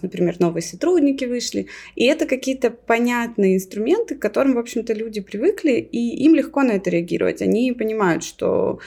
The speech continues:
да, мы щас пойдём в бар, нам это нужно для того, чтобы поближе познакомиться, там командный дух какой-то появился, и вот это всё. Но когда это немножко такие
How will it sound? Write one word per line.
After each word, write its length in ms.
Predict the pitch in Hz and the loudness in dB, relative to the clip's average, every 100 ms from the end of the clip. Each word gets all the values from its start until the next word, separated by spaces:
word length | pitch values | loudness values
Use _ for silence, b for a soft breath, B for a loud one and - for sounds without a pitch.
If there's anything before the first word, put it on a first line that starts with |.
| B B | B B
да, 160 | 208 196 | 0 2
мы 100 | 180 | 2
щас 180 | 180 - | -2 -6
пойдём 360 | 190 175 185 | -4 -2 -2
в 80 | 180 | 0
бар, 300 | - 349 370 | 2 2 2
нам 180 | 254 208 | 2 0
это 160 | 190 | 2
нужно 320 | 190 185 185 175 | 0 2 0 -2
для 140 | 175 | -4
того, 240 | 175 180 | -4 -4
чтобы 200 | 185 - | -4 -8
поближе 360 | 185 185 180 175 | -6 -4 -2 -4
познакомиться, 880 | 175 175 180 - 349 359 294 269 220 | -4 -4 -4 0 4 4 4 0 -4
там 300 | 208 175 175 | -2 -4 -2
командный 480 | 190 190 180 175 175 | 2 4 4 4 2
дух 280 | 208 403 - | 4 4 4
какой-то 540 | 311 294 277 277 254 | 0 4 4 4 2
появился, 600 | 247 240 233 240 233 - | 4 2 2 -2 -4 0
и 160 | 208 226 | 0 2
вот 180 | 247 196 | 0 -2
это 140 | 190 | -4
всё. 360 | - - - - | -6 -4 -4 -2
Но 600 | 214 214 220 214 208 - | 0 2 2 2 0 -2
когда 640 | - 196 196 220 233 220 - | -6 -2 0 0 0 -2 0
это 260 | 214 226 | -2 0
немножко 480 | 220 214 214 226 - | 0 0 -2 -4 -8
такие 540 | 208 202 226 220 190 | -10 -6 -2 0 0